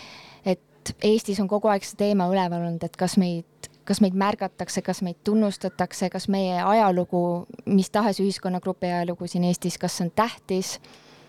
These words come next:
et see hirm kaduda kuskile maailma rahvaste perre, see on, ma arvan, et meie jaoks paratamatus.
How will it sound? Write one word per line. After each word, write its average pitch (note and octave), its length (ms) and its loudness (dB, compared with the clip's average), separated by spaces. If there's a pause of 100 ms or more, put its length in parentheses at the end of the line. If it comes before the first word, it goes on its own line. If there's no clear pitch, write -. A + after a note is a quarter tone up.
(320)
et G3 400 -2
see G3 160 -6
hirm A3 380 4 (160)
kaduda G#3+ 420 2
kuskile E3+ 720 -2
maailma F#3+ 420 2
rahvaste F#3 460 -4
perre, F#3 540 -2 (440)
see F#3+ 200 0
on, F#3 100 0 (400)
ma F3+ 120 2
arvan, F3 260 -2
et E3+ 180 -12
meie F3+ 300 -4
jaoks E3+ 340 -10
paratamatus. F3 840 -2